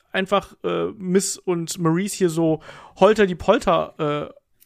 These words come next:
quasi mit ganz vielen Niederlagen aus der ganzen Geschichte rausschickt. Und deswegen kann ich mir durchaus vorstellen, dass wir hier dann den Heel-Sieg bekommen. Einfach damit diese Fehde noch ein bisschen brodelt. Das muss ja nicht wirklich jetzt absolut persönlich werden, aber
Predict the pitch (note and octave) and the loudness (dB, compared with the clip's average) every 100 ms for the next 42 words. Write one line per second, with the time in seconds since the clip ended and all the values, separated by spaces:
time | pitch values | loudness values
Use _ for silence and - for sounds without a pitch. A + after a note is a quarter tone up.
0 | _ _ - E3 D3+ E3 D3 D3+ E3+ F#3+ | _ _ -4 -2 0 -2 -6 -2 0 0
1 | - F3 A#3 F3+ C#3+ C#3+ C#3 D3+ D3+ D#3+ | -2 -2 0 2 0 -2 -6 -6 -6 -8
2 | D#3 F3 - D3+ - - - C#3+ G#3 - | -10 -8 -4 -4 -4 -14 -6 2 4 2
3 | - C3+ - - - F3+ F3 F3 F#3 G#3+ | -4 -6 -12 -20 -12 -4 -2 0 -2 -2
4 | - F3 - G#3 G#3+ - - C3+ D3 - | -4 -6 -6 -8 -6 -8 -4 -2 -2 -2
5 | A3+ A3 A3 - G3 G3 F#3 - - - | -6 -4 -6 -6 -2 0 0 -6 -20 -18
6 | - F3 G3+ G3+ F#3 F#3 F3+ A#3 C#4+ D#3+ | -2 0 2 2 2 2 0 6 6 4
7 | D3 - - C#3+ - D3+ C3+ - - - | -6 -6 -6 -4 2 2 2 -4 -16 -4
8 | E3+ F#3+ - E3+ F3 E3+ D3+ G3+ G#3 F#3 | 0 2 4 2 0 -4 -2 -2 -2 -2
9 | E3 F#3 E3 C3 F3 G3 C4+ - - - | -2 -4 -6 -4 0 2 0 -4 -8 -4
10 | F#3 C4+ - D4 C#4+ A#3+ A3 - G#3+ A3+ | 0 2 2 0 0 -6 -8 -8 -6 -6
11 | - - B3 G#3+ A3 A3+ C#3 C3 B2 B2 | -6 -8 -2 -2 0 -6 -4 -2 -2 -4
12 | - - F3+ G3+ G3 | -16 -4 2 4 4